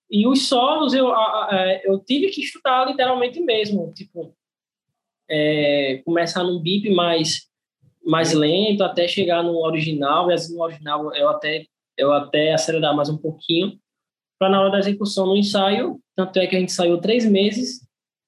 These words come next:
né, foi um ensa-, foi, toda semana a gente ensaiava acho que duas vezes na semana,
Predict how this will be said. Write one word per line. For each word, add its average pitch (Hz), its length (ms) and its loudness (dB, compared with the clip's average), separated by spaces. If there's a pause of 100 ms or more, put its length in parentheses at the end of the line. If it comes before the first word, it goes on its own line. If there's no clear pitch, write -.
(160)
né, 156 140 -4
foi 151 220 -4
um 156 100 2
ensa-, - 340 -4
foi, - 200 -14 (260)
toda 208 200 2
semana 196 360 2
a 185 40 4
gente 196 120 4
ensaiava 180 300 0
acho - 160 -4
que 165 80 -10
duas 190 280 2
vezes 175 140 0
na 170 100 0
semana, 165 580 -2